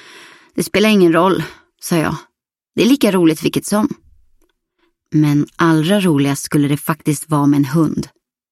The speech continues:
Fast det är nog inte så stor chans att det blir. "Julia vill helst att jag ska få en lilla syster. De är gulligast", säger hon. Julia tycker att det är stor skillnad på tjejer och killar,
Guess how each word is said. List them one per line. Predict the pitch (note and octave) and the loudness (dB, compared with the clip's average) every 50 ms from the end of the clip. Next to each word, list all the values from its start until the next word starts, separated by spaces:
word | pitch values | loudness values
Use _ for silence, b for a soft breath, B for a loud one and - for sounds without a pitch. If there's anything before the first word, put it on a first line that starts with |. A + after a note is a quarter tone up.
| _ _ _ | _ _ _
Fast | - F#3 D#3+ - | -6 -6 -4 -2
det | - F#3 F3 | 0 0 2
är | E3 | 2
nog | D#3+ D#3 C#3+ C3+ | 2 2 2 0
inte | C#3+ C3+ - | 0 -2 -2
så | - C#3 | -6 -8
stor | C3 - - D3+ C#3+ | -6 -4 -4 -4 -4
chans | - - C#3+ C3 C3 - - | -4 -4 -4 -4 -4 -6 -6
att | - | -6
det | - C#3+ | -6 -4
blir. | D3 D3 D3 - - - - _ _ _ _ _ _ _ _ _ _ _ _ _ _ _ _ _ _ _ _ _ _ _ _ _ _ _ | -2 -2 -4 -4 -6 -10 -20 _ _ _ _ _ _ _ _ _ _ _ _ _ _ _ _ _ _ _ _ _ _ _ _ _ _ _
"Julia | - F#3+ A3 C4+ C4+ C#4 B3 G#3 E3 D#3+ E3+ | 0 2 4 4 4 4 4 4 2 2 0
vill | E3 E3 D#3+ D3 | 2 2 0 2
helst | C3+ D#3 D3+ C#3+ C#3+ - - - | 0 0 0 -2 -2 -4 -8 -10
att | C#3 - - | -6 -4 -4
jag | C#3+ | -4
ska | - - D#3 | -2 -4 -4
få | - - D#3 | -2 0 0
en | D3+ | 2
lilla | D3 D3+ D3+ C#3+ C#3+ C#3+ | 2 2 2 0 -2 -4
syster. | - - D#3 - - - - - - C#3 - _ _ _ _ _ _ _ _ _ - | -4 -6 -6 -8 -8 -10 -10 -10 -10 -12 -16 _ _ _ _ _ _ _ _ _ 0
De | F3+ E3+ D#3+ | 2 2 2
är | D3 | 2
gulligast", | - - D#3 D3+ C#3+ D3 D3 D#3 D3 - - - - | 0 0 0 0 0 0 0 -2 -4 -8 -12 -14 -12
säger | - - - - - | -8 -6 -4 -4 -2
hon. | - - D3+ - _ _ _ _ _ _ _ _ _ _ _ _ _ _ _ _ _ _ - | -4 -4 -6 -8 _ _ _ _ _ _ _ _ _ _ _ _ _ _ _ _ _ _ 0
Julia | F#3 A3 A#3 B3 B3 | 2 2 4 2 0
tycker | A#3+ - F#3 D#3+ - C#3+ | 0 -2 -4 -2 -2 -4
att | C#3+ - | -4 -2
det | - - E3+ | -2 -2 0
är | F#3+ | -2
stor | F3 - - D#3 D3 | -2 -2 -2 -2 -2
skillnad | - - E3 D3+ C#3 D3+ E3 E3 | -2 -2 0 0 2 2 0 0
på | - G#3 | -2 -4
tjejer | - - F3+ D3+ C3+ - | -2 -2 -2 -2 -2 -4
och | C#3+ | -4
killar, | - - D3 - - - D#3 | -4 -4 -4 -4 -4 -6 -6